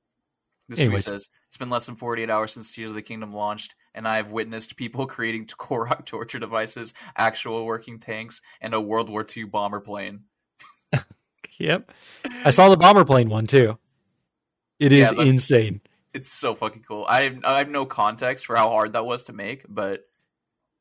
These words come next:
Speaker 1: boy,
Speaker 2: Dude,
Speaker 1: oh
Speaker 2: I
Speaker 1: boy.
Speaker 2: assume it all just comes down to, like, finding the right resources laying around. Like, I don't know how much you can actually craft, so I think it's just what you find in the environment besides, like, the jets and the turbines and the flames, so, like, you can probably spawn those.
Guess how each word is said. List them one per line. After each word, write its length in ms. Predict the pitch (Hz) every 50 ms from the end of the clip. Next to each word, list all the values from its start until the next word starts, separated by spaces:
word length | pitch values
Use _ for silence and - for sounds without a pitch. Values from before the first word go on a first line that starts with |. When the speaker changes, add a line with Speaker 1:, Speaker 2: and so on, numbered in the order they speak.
| _ _ _ _ _ _ _ _ _ _ _ _ _
Speaker 1:
boy, 160 | 104 104 113
Speaker 2:
Dude, 100 | 180 202
Speaker 1:
oh 60 | 156
Speaker 2:
I 20 | 165
Speaker 1:
boy. 60 | -
Speaker 2:
assume 300 | - - - 214 254 285
it 60 | 247
all 120 | 214 196 190
just 140 | 180 - -
comes 180 | 175 160 143
down 140 | 160 165 165
to, 60 | 151 139
like, 200 | 123 - - _
finding 340 | - 123 131 135 139 143 139
the 80 | 131
right 160 | 123 123 123 123
resources 580 | 120 117 117 123 123 - 123 104 90 110 107
laying 260 | 110 110 113 113 110
around. 440 | 110 110 107 107 104 101 98 92 95
Like, 100 | 123 127
I 80 | 139 143
don't 100 | 160 185
know 80 | 190 165
how 180 | 135 123 123
much 180 | 127 131 131 -
you 80 | 143 127
can 140 | 131 123
actually 320 | 117 117 117 - 135 120 110
craft, 580 | - - 120 113 107 110 120 160 - - - _ _ _ _ _ _ _
so 140 | - - 143
I 40 |
think 120 | 131 151 160
it's 100 | 160 143
just 120 | 156 127
what 280 | 123 110 104 117 123 123
you 140 | 123 127 120
find 240 | - 127 123 117 117
in 60 | 113
the 120 | 113 110
environment 800 | 110 104 101 101 104 113 127 139 156 160 196 214 - 202 156 143
besides, 720 | 131 - - - 127 113 113 113 107 107 107 104 - - - _ _ _ _ _ _ _
like, 200 | - 143 127 107
the 100 | - 135
jets 420 | 120 104 - 123 120 117 - - -
and 100 | 135 117
the 60 | 110
turbines 560 | 98 - 123 117 113 107 110 110 107 107 104 101
and 80 | 107
the 60 | 104 98
flames, 380 | - - 120 113 110 107 104
so, 120 | - - 117
like, 140 | 117 123 123
you 60 | 120
can 80 | 117 110
probably 220 | 117 120 117 117
spawn 320 | 110 - - 113 - - -
those. 340 | - - - - - -